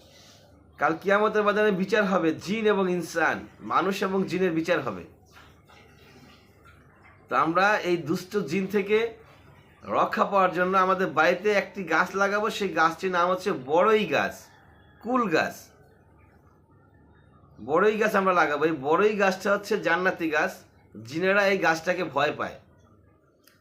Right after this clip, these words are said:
সিদরাতুল মুনতাহার, সিদরাতুল মুনতাহার অর্থাৎ মুনতাহারে, সিদর মানে হচ্ছে,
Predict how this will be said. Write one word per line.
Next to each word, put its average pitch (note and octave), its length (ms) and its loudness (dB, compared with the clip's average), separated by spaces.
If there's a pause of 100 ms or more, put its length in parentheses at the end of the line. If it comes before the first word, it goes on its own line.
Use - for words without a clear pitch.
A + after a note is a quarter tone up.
সিদরাতুল G3+ 580 -2
মুনতাহার, G#3+ 680 -2 (1300)
সিদরাতুল G#3 680 -2
মুনতাহার F#3+ 640 0
অর্থাৎ F3 440 0
মুনতাহারে, F#3+ 680 0
সিদর F#3+ 400 -2
মানে G#3 200 2
হচ্ছে, G#3 400 0